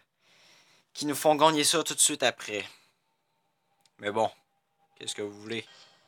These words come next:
Donc, on a des événements. Donc, euh, dans une précédente vidéo, j'avais dit que j'étais V I P. Ben, c'est vrai, je suis V I P. Les amis,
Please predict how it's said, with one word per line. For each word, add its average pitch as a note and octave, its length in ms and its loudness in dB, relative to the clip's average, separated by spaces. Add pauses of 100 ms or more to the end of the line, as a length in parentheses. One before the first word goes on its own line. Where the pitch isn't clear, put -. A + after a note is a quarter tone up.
(520)
Donc, G#2+ 260 -8
on C3 120 4
a D3 80 2
des F#3+ 260 2
événements. G3+ 480 4 (580)
Donc, B2+ 300 0
euh, C3 440 8
dans B2 120 6
une B2+ 140 -2
précédente F3+ 420 0
vidéo, F3+ 260 6
j'avais C3 280 6
dit D3 80 -4
que E3+ 80 -2
j'étais B2+ 240 -2
V E3+ 240 2
I C#3 40 0
P. D#3+ 280 -12
Ben, F#2+ 140 -4
c'est A2 180 -2
vrai, A2+ 280 0
je F2 60 -8
suis A#2 300 -2
V C3 260 0
I A2 60 -2
P. D3 280 -12 (680)
Les B2 200 -2
amis, B2 380 -4